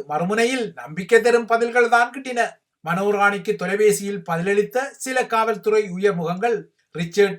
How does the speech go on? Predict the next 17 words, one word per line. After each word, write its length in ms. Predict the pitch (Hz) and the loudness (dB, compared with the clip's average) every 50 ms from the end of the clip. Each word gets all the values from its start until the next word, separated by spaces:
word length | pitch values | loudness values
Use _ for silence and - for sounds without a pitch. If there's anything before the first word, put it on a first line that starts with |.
| - _ | -12 _
உயிருடன் 480 | 165 170 185 202 196 190 196 196 180 | -8 -4 -4 -4 -4 -4 -4 -4 -4
இருப்பதாகவும் 720 | 165 160 170 165 185 180 185 185 170 165 185 208 220 240 - _ _ _ _ _ _ - | -4 -6 -8 -8 -2 2 2 2 2 2 -2 -4 -4 -4 -10 _ _ _ _ _ _ -2
காவலில் 500 | 165 180 185 190 196 196 196 196 190 170 | 2 2 4 4 2 2 -2 -2 -4 -4
இருப்பதாகவும் 760 | 165 175 175 - 202 196 196 190 175 202 202 202 196 175 | -6 -6 -6 -4 0 2 2 2 2 0 -4 -6 -8 -8
சொல்லி 320 | 165 185 196 214 226 226 214 202 180 | -8 -6 -6 -6 -4 -6 -6 -6 -6
சமாளித்துக் 480 | - 233 233 254 254 254 247 247 240 233 | -6 -4 0 2 2 2 2 -2 -8 -10
கொண்டார்கள். 420 | 240 226 233 226 202 214 202 170 - _ _ _ _ _ _ _ _ _ _ _ _ _ | -6 -4 -4 -4 -2 -4 -6 -8 -12 _ _ _ _ _ _ _ _ _ _ _ _ _
ஆனால் 420 | - 151 165 170 175 175 190 208 196 156 | -4 -2 0 2 4 4 4 4 2 -2
உண்மையில் 440 | 151 151 170 180 185 196 180 170 - - _ _ _ _ _ | -6 -8 -8 -6 -6 -6 -8 -10 -12 -16 _ _ _ _ _
அவர்கள் 440 | 147 160 165 180 180 175 190 185 170 | -6 -2 -2 -2 -2 -2 -4 -8 -8
அவ்வாறு 560 | 151 139 139 139 165 175 185 185 190 190 220 262 262 - _ | -10 -12 -10 -4 0 2 4 6 6 4 4 0 -2 -6 _
மனோராணிக்கு 840 | - 131 139 160 175 190 190 190 190 190 190 190 185 170 - - 208 214 214 208 _ _ | -18 -14 -10 -8 -6 -4 -2 2 2 4 2 2 0 -8 -10 -12 -12 -12 -12 -14 _ _
சமாளிப்பு 640 | - - 156 160 175 185 190 190 196 185 165 208 196 - | -14 -12 -8 -4 0 2 2 2 2 2 -2 -2 -2 -2
பதில்களை 480 | - 170 165 175 196 190 190 202 202 196 170 - | -4 -6 -6 -4 -6 -6 -4 -4 -4 -4 -6 -12
கூறிய 400 | _ - 165 202 214 226 220 226 214 175 | _ -12 -10 -8 -8 -4 -2 0 0 0
அதே 240 | 165 160 175 202 208 | -2 -2 0 0 2
நேரம் 360 | 202 208 226 262 269 240 202 | 2 2 0 0 0 -2 -4